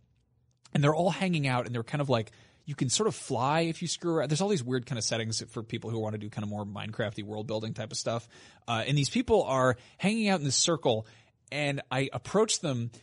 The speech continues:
and they're all wearing really, like, really fancy clothes. Like, they're all,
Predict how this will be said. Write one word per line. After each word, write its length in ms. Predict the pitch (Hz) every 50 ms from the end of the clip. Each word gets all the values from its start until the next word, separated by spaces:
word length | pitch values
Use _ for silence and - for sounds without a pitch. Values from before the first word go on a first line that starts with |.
| _ _ _ _ -
and 240 | 143 143 139 135 127
they're 160 | 127 143 135
all 220 | - 135 147 175 185
wearing 440 | 160 160 151 147 147 147 139 123 110
really, 440 | 123 143 139 143 160 160 147 135 - - -
like, 240 | - 104 107 - - - 160
really 220 | 160 170 156 147
fancy 500 | 127 - - - 139 127 127 127 - -
clothes. 580 | 110 - - - - 104 101 95 - - - -
Like, 120 | 123 117
they're 100 | - 170 - -
all, 200 | 180 175 185 147